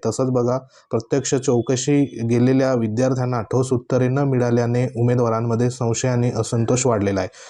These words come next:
तर आपण तुम्हाला मागे देखील बघा सांगितलं होतं की जे उमेदवार आहे, तर त्या उमेदवारांची सध्या बघा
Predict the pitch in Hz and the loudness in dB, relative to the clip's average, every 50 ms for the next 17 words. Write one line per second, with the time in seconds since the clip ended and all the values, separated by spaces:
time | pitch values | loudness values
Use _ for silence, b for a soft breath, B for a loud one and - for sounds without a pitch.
0 | B B 120 117 117 - - 131 120 127 120 120 120 120 113 110 107 110 120 120 | B B -2 -2 -2 0 -2 -2 -2 0 0 0 0 0 0 0 0 0 0 0
1 | 123 120 131 120 117 117 113 117 110 - 117 110 117 110 110 120 113 110 - 123 | 0 2 2 2 2 2 2 0 -2 -2 -2 -2 -2 0 0 0 0 0 0 -4
2 | 123 127 B B B B B _ 123 110 120 127 131 123 120 123 123 123 123 127 | -4 -6 B B B B B _ -4 0 2 2 2 2 2 0 0 0 0 0
3 | 127 123 120 117 120 131 131 131 - 123 117 120 123 120 117 117 117 117 117 117 | 0 -2 -2 -2 -4 -4 -6 -6 -4 -2 0 0 0 0 0 0 0 0 2 2
4 | 113 113 113 113 - 117 - - 107 107 117 113 113 110 113 120 | 0 0 -2 -4 -4 -4 -4 -4 -4 -2 0 0 2 2 0 0